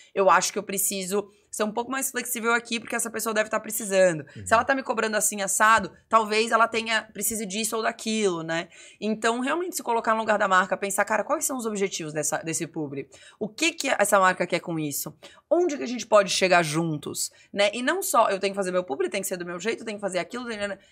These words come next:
Speaker 1: pera, calma. Se
Speaker 2: Uhum.
Speaker 1: coloca no lugar dessa marca.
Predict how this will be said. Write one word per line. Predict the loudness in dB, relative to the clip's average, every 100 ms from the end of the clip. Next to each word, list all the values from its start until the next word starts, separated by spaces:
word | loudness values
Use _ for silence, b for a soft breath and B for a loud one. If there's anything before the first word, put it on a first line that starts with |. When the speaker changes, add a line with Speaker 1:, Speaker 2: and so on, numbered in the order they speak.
| b -2
Speaker 1:
pera, | 6 6 6
calma. | 0 2 2 0 -6 -6
Se | -4
Speaker 2:
Uhum. |
Speaker 1:
coloca | 0 0 0
no | -4
lugar | 2 2
dessa | 2 -2 -4
marca. | -2 -2 -4 -10